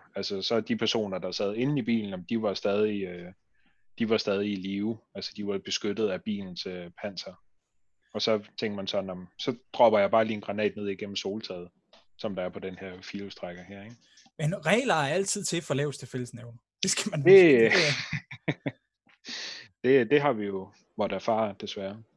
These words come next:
Speaker 1: Så, øh.
Speaker 2: Kim Hansen, vi skal til at runde, øh, runde af. Er der noget afsluttende, du vil have et, øh,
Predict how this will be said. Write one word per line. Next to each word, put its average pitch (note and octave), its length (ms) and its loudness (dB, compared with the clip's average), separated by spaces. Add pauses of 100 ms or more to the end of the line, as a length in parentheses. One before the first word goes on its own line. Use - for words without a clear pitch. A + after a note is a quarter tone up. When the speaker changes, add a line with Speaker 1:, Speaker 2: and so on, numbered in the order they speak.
(260)
Speaker 1:
Så, - 160 -10
øh. C2+ 420 -18 (1500)
Speaker 2:
Kim G3+ 140 4
Hansen, A3+ 400 2 (1000)
vi E3 80 -2
skal D3 200 0
til A3+ 160 2
at F#3 180 4
runde, C#3+ 400 2 (100)
øh, C3 60 4
runde C3+ 300 0
af. E3 320 2
Er C3+ 100 4
der C3+ 100 2
noget C3+ 380 0
afsluttende, D3 600 -2
du B2+ 200 -8
vil B2+ 160 -2
have D#3 300 -4
et, - 180 -14
øh, A2 320 -12